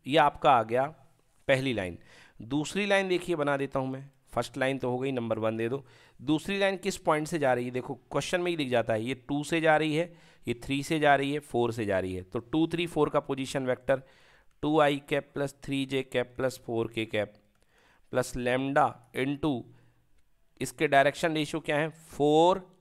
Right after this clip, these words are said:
आई कैप प्लस सिक्स जे कैप प्लस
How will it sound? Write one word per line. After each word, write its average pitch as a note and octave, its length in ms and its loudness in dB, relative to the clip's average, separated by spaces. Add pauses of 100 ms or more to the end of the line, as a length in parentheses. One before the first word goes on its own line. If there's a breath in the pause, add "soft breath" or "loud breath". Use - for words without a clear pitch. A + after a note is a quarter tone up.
(100)
आई B2 320 0
कैप C3+ 280 2 (580 soft breath)
प्लस B2+ 180 0
सिक्स - 560 -4 (960)
जे A#2 240 -2 (100)
कैप A#2+ 300 -2 (320)
प्लस A2+ 320 -4